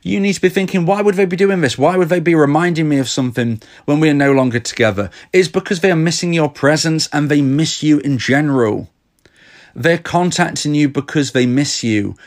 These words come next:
They miss the interactions they have with you.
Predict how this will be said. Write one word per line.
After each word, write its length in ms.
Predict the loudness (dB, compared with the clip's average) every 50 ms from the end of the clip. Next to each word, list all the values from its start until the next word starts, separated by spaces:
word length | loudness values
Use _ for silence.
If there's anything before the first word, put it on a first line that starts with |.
| -20 -20 -20 _ _
They 160 | 0 2 2
miss 480 | 2 2 0 0 0 -2 -2 -4 -8 -4
the 200 | 0 2 2 2
interactions 600 | 2 0 0 -2 -2 -2 -4 -4 -4 -4 -2 0
they 100 | 0 0
have 260 | 2 0 -2 0 0
with 160 | -2 -2 0
you. 300 | -4 -4 -4 -4 -6